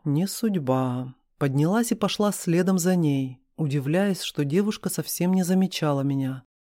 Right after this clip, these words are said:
Остановившись у забора, она стала ждать,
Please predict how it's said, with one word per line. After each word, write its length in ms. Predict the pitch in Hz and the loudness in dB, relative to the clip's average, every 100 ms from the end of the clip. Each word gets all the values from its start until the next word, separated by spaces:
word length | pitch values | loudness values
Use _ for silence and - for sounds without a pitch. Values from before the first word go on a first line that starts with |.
| _ _ _ | _ _ _
Остановившись 960 | 160 143 - 170 175 190 269 - 220 202 | -6 -6 0 2 4 2 0 0 -2 0
у 80 | |
забора, 600 | 180 180 160 165 226 226 | 2 4 2 4 4 4
она 260 | 196 180 180 | 2 0 0
стала 380 | - 175 175 185 | 0 0 2 0
ждать, 640 | 165 147 139 135 - | 0 0 0 -2 -10